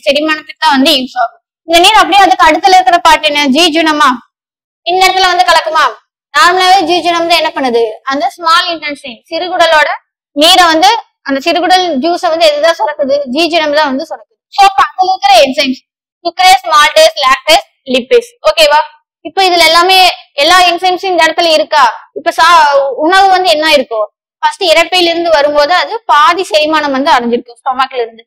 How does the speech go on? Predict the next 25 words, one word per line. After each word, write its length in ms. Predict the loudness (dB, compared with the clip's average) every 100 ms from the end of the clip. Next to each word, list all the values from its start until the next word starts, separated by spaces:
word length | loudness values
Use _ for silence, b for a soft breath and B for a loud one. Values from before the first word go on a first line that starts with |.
| _ _
இப்ப 140 | -6 -2
இங்க 100 | 0
எல்லா 160 | 0 2 2
என்சைம்ஸுமே 500 | 0 -4 -8 -6 -2 -2
இருக்கும்போது 460 | -2 -6 -4 -2 -2 -4
அந்த 140 | -4 -2
உணவு 200 | 0 0 -2
வந்து 160 | -4
என்ன 120 | -4 -2
ஆயிருக்கும் 280 | -2 -2 -6
அப்படின்னா, 240 | -6 -10 -16
ஃபுல்லாவே 500 | -8 -2 0 2 2 0
வந்து 200 | -2 -6 -2
செரிமானம் 440 | 0 0 -2 -2 -2
வந்து 140 | -2
அடைஞ்சிருக்கும். 540 | -2 -4 -10 -10 _ -18
இது 180 | -10 -2
பாத்தீங்க 240 | 0 0 -2
அப்படின்னா 260 | -2 0 -2 -2
வந்து 180 | -4 -6 -4 0
இலியம். 280 | 2 0 -4 _ _
So, 60 | 0 2
இலியம் 260 | 2 2 2
அப்படிங்கிறது 400 | 0 0 0 0
தான் 100 | 0